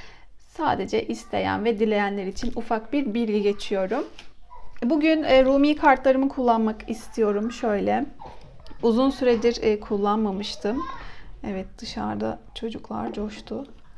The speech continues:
Çok ses geliyor mu bilmiyorum ama umarım rahatsız etmez sizi. E, iki taş kullanacağım. Bu iki objeden birini seçip dinleyebilirsiniz. Dileyenler her ikisini de dinleyip,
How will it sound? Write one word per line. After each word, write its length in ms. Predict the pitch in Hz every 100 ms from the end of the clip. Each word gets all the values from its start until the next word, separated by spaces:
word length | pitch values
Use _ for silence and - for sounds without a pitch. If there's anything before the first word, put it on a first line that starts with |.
| - - - - - - -
Çok 200 | - 240
ses 260 | - 233 233
geliyor 280 | 233 226
mu 100 | 220
bilmiyorum 340 | 214 220 208 233
ama 180 | 226 214
umarım 300 | 214 214 208
rahatsız 420 | 214 214 214 196
etmez 420 | 208 208 208 -
sizi. 320 | 190 202 277 - - - -
E, 120 | 226 233
iki 540 | - 277 - 349 349 - - - - - - - - - -
taş 240 | 277 277
kullanacağım. 760 | - 254 247 233 208 208 240 269
Bu 100 | -
iki 180 | 240
objeden 480 | 262 240 254 240 240
birini 200 | 240 240
seçip 360 | 247 247 254 -
dinleyebilirsiniz. 880 | 240 233 240 220 240 233 220 208 214
Dileyenler 600 | 294 294 247 226 214 269
her 220 | 381 370
ikisini 320 | 240 - 233
de 120 | 226
dinleyip, 400 | 226 233 208 233